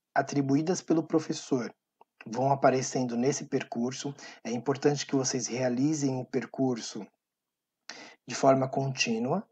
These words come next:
né? E que vocês executem todas as atividades pra ganhar pontuação. Tem alguns bônus que vocês podem, é, durante o percurso, conquistar também e melhorar o desempenho de vocês,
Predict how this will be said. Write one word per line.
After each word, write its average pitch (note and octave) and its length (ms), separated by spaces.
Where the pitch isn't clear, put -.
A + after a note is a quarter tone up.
né? B2 380
E C#3+ 60
que - 140
vocês C#3 380
executem C#3 640
todas G3+ 500
as D3+ 220
atividades C3 640
pra B2 400
ganhar C3+ 400
pontuação. C#3 680
Tem D3+ 220
alguns C#3 320
bônus C#3+ 560
que - 100
vocês - 240
podem, A#2 480
é, A#2 280
durante A#2+ 400
o - 60
percurso, B2+ 600
conquistar C3 720
também A2+ 560
e C3 60
melhorar C3 500
o C3+ 60
desempenho C3 520
de A#2+ 100
vocês, - 680